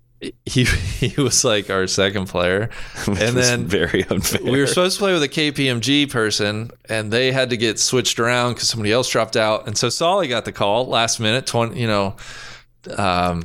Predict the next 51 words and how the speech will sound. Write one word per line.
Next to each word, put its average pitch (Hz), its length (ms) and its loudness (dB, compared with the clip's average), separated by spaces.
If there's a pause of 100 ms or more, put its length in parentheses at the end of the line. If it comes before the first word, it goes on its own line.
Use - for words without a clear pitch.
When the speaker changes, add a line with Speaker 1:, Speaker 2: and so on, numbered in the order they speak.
Speaker 2:
I 95 60 0
already 90 300 2
had 82 120 2
the 78 80 0
uniform 78 480 2
on. 73 340 2
I 78 80 2
Speaker 1:
that 78 60 2
Speaker 2:
was 76 180 -2
ready. 78 400 2
I 80 200 0
just 78 180 -2
ripped 82 300 0
off 73 160 0
my 80 120 0
pant, 78 380 0
like, 82 140 0
my 78 100 2
basketball 78 520 0
ripaways, 71 540 0
and 67 120 0
I 65 40 -2
was 69 140 -2
on 73 160 0
the 67 80 -2
tee 69 240 0
ready 65 220 0
to 175 60 4
Speaker 1:
Yeah, - 140 0
Speaker 2:
roll. 160 120 -2
Speaker 1:
he 135 80 2
was, 135 100 0
like, 131 160 0
waiting 110 260 0
by 107 140 2
his 101 160 0
phone. 101 420 2
Speaker 2:
<laughs> 90 200 0 (760)
Speaker 1:
I, 113 200 -2
I - 20 0
don't 135 240 2
even 127 180 0
know 120 140 2
if - 80 -4
they 117 120 2
had 98 200 0
finished 113 320 0
asking 104 340 2
you. 104 120 2
"Yes, 156 500 0
yes, 143 260 2